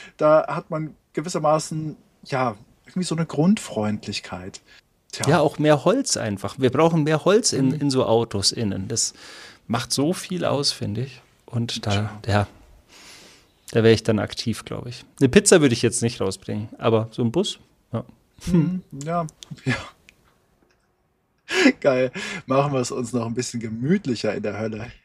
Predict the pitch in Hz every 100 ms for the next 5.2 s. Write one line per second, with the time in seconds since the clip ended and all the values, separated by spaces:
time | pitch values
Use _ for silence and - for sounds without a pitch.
0 | _ _ _ - - - - - - 311
1 | - 320 - - - 240 247 240 247 -
2 | 196 220 180 151 175 160 135 131 127 127
3 | 127 123 - 113 95 - 92 104 101 -
4 | _ _ _ _ _ _ _ _ _ _
5 | -